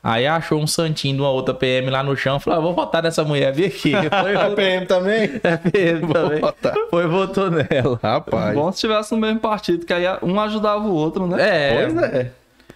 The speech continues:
Speaker 1: Pronto, coisa inclusive que a gente
Speaker 3: Só
Speaker 1: pode discutir
Speaker 3: compartilhar.
Speaker 1: aqui, Thiago. Você que tem conhecimento profundo aí dessa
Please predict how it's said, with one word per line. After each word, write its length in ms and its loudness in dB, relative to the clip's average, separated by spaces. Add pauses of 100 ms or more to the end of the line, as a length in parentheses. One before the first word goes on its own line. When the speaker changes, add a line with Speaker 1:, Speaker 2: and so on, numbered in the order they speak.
Speaker 1:
Pronto, 260 0
coisa 240 0
inclusive 340 0
que 60 -2
a 40 2
gente 140 0
Speaker 3:
Só 80 -4
Speaker 1:
pode 180 0
discutir 460 0
Speaker 3:
compartilhar. 40 0
Speaker 1:
aqui, 560 -2
Thiago. 320 -2 (300)
Você 300 0
que 60 -12
tem 200 0
conhecimento 920 0
profundo 500 0
aí 220 0
dessa 400 -2